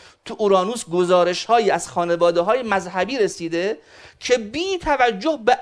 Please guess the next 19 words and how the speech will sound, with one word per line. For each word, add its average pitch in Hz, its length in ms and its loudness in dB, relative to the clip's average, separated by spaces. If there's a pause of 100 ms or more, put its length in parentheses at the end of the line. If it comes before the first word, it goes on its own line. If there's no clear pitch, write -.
ایامی 285 500 2
که 339 100 -2
در 269 120 6
او 247 120 0
زندگی 202 460 0
می‌کنند، 208 680 -4 (360)
اون 359 220 0
شخص 330 480 0
هنوز 269 480 -2
در 302 160 6
قرن 330 300 2
هجری 302 380 0
داره 269 180 6
کار 165 280 0
می‌کنه، 131 400 -10
هشت 330 300 0
هجری. 165 540 -4 (800)
یعنی 302 140 4
تو 381 180 0